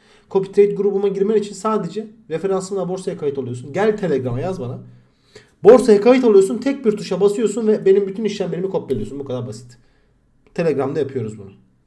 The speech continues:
Ve gördüğünüz gibi de kazançlar burada. Yani böyle saçma sapan şeylerle tabii ki de vakit kaybetmeyin. Ama benden de öğrenin aynı zamanda. Ben size şu an öğretiyorum. Kendi halinizde öğrenin. Değil mi? Yani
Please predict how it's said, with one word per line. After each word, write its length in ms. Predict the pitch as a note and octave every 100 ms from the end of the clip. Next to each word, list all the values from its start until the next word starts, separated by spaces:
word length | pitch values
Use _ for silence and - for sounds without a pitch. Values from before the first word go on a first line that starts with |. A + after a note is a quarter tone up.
| _ _ -
Ve 60 | C#3+
gördüğünüz 420 | E3 D3+ C#3 A2+
gibi 180 | A2+ A#2+
de 160 | D#3+
kazançlar 480 | - C3 A2+ - C3
burada. 200 | A2+ G2+ - _ _
Yani 140 | C#3+ D#3
böyle 120 | F#3
saçma 300 | E3+ D#3+ F#3+
sapan 220 | E3+ F3
şeylerle 340 | - E3 D#3+ -
tabii 160 | E3
ki 80 | -
de 80 | C3
vakit 200 | B2 -
kaybetmeyin. 420 | G#2+ G#2 - -
Ama 240 | D#3 F3 - -
benden 400 | B2 C3 E3 G3
de 40 | F#3
öğrenin 380 | C3+ C3 E3+ B2+
aynı 200 | G#2+ G2
zamanda. 280 | F#2+ G2+
Ben 100 | E3
size 160 | E3 B2+
şu 140 | A#2+
an 60 | A#3
öğretiyorum. 520 | A3+ D#3 - B2 - - _
Kendi 240 | G3 F3+
halinizde 400 | C3+ A#2 B2+ A3+
öğrenin. 240 | D3 G2 F#2 - _ _ _ G#3+
Değil 140 | G#3
mi? 100 | - - _ _ _ _ _ _ _ _ _ _ _ _ _ _
Yani 120 | -